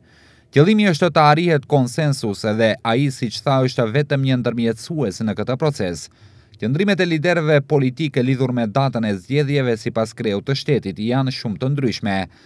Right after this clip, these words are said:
"Dallimet janë më të mëdha se një muaj", tha shefi i shtetit, i cili shtoi se me siguri zgjedhjet do të jenë në periudhën e verës. "Problemi do të jetë nëse liderët nuk arrin marrëveshje për datën e zgjedhjeve parlamentare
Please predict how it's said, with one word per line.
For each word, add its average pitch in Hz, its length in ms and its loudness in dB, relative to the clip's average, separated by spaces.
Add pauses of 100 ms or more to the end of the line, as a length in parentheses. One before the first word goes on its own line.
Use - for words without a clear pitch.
(260)
"Dallimet 180 540 2
janë 175 400 0
më 156 180 0
të 156 140 -4
mëdha 156 260 2
se 147 140 -2
një 147 160 4
muaj", 90 380 0
tha 110 100 -4
shefi 104 360 -4
i 117 40 -6
shtetit, 92 460 -4 (420)
i - 40 -12
cili 185 240 -2
shtoi 165 280 -2
se 147 160 -2
me 127 160 0
siguri 127 440 -4
zgjedhjet 139 680 -2
do 120 160 0
të 127 160 -6
jenë 147 240 0
në 139 160 2
periudhën 107 480 -2
e 147 80 2
verës. 92 480 -2 (500)
"Problemi 180 480 4
do 165 160 0
të 160 140 -6
jetë 156 180 0
nëse 147 240 0
liderët 143 460 2 (100)
nuk 151 180 -2
arrin 147 220 2
marrëveshje 135 560 2
për 123 160 -2
datën 110 340 0
e 117 100 0
zgjedhjeve 123 560 0
parlamentare 110 840 -2